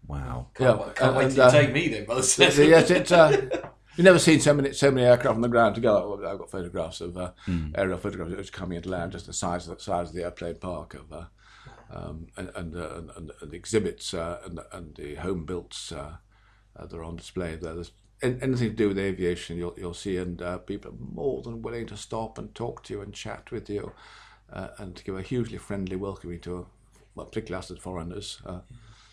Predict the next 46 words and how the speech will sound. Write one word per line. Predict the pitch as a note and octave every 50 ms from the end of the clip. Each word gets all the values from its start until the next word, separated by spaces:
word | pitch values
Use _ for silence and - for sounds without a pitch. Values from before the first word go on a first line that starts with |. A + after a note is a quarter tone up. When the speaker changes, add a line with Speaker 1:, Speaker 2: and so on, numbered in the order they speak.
| _ _ -
Speaker 3:
no, | A2+
you, | A2 A#2+ B2+
it, | C3+ B2 B2+
it's, | - B2 B2 -
it's, | C3+ C3 C3 - -
uh, | B2 A#2+ A#2+ A#2
it's | - C#3 -
a | C3
must-do. | B2+ C3+ B2 B2+ - - F#2 D#2+ D2+ - - - - - - _ _ _ _
Bucket, | - - - - - - - _ _
bucket | - - - - - -
item. | C2+ D2 - - E2
Speaker 1:
Bucket | - - G2 F#2+ F#2+
Speaker 3:
Bucket | F2+ D2 F2+
list. | G2 - - -
Speaker 1:
item, | A#2 A2+
Speaker 2:
Really? | A2 G#2+ G2
Speaker 1:
yeah. | F#2+ F2+ E2+ D#2 - - _
Speaker 3:
Yeah, | G2+ G2 F2
Speaker 2:
Yeah. | F2 G#2+ G#2+ G#2 G#2 -
Speaker 3:
yeah. | G#2+ G2
Speaker 1:
Definitely, | F#2+ G2 F#2+ - - - - C2+ D#2 D#2+
Speaker 2:
That's | - -
Speaker 1:
definitely. | G2 F#2+ - - D2 B1+ D2 D2
Speaker 2:
wonderful. | - - - - - - - - - - - - _
Speaker 1:
So, | - - D3+ C#3 C3+ C3
Speaker 3:
Yeah. | C3
Speaker 1:
um, | C3 C3 B2 A2+ - - _ - - - _ _ _ - E2 - -
in-, | - A#2+ -
i-, | -
is | A2 A2 F#2 F2 A2+ G2+
there | A2+
any | A#2 A#2
more | A2+ A2+ A2+ -
interesting | - A#2+ A2+ E2+ G#2+ G#2+ G#2 - - G#2+ G#2
stories | - - - F#2+ F#2 F#2+ F#2+ F#2+ F#2
you've | F#2+ F#2+
got | - - F#2+ - -
for | - - F#2
us | F#2 F2+ - -
then, | G2 F#2 F#2+ F#2+ F#2+
uh, | F#2+ F#2+ F#2+ -
Rodney, | - F#2+ F#2+ F#2 F#2 G2
about | F#2+ - F#2+ F#2+ -
any | F#2+ F#2+ F#2+ G2
other | G2 F#2+ F#2 F2